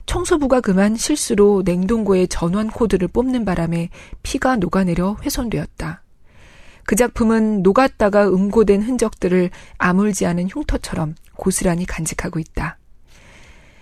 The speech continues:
아이러니하게도 그 작품은 어이없는 실수로 인한 훼손을 통해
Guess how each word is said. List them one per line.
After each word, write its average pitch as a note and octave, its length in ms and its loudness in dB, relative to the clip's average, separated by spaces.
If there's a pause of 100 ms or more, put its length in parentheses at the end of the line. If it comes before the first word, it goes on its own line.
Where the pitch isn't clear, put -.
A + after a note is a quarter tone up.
(160)
아이러니하게도 A#3 760 4
그 G#3+ 140 2
작품은 A#3+ 580 2 (280)
어이없는 A3 500 0
실수로 D#4+ 420 0
인한 A#3+ 280 0
훼손을 D4+ 360 -2
통해 D#3+ 400 -2